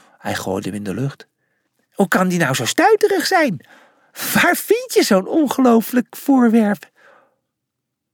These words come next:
"Het is een ingedroogde maag," antwoordde Sunuxia,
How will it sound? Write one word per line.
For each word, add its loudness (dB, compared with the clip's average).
"Het -2
is 0
een -6
ingedroogde 0
maag," -6
antwoordde -2
Sunuxia, -4